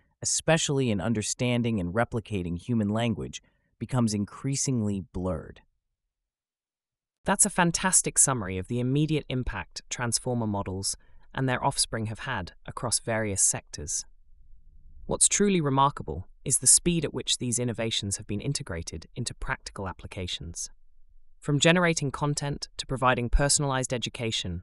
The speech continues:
Speaker 2: and enhancing customer service, it's clear that these A I advancements have already begun to reshape our world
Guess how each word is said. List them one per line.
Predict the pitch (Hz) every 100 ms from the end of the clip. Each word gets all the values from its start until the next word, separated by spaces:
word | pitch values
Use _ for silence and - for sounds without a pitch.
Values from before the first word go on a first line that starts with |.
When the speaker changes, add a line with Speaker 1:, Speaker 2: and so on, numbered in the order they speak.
| -
Speaker 2:
and | -
enhancing | 113 107 139 135 127
customer | 117 127 - 104
service, | - 131 92 85 - - - - -
it's | 156 -
clear | - 170 147 85 - -
that | -
these | - 170 165 -
A | 143
I | 139 127
advancements | 120 117 120 120 - 85 - - -
have | - 117
already | - 151 147 135
begun | 120 104 107 104
to | -
reshape | 104 120 123 - 107 -
our | 101 104
world | 110 107 80 78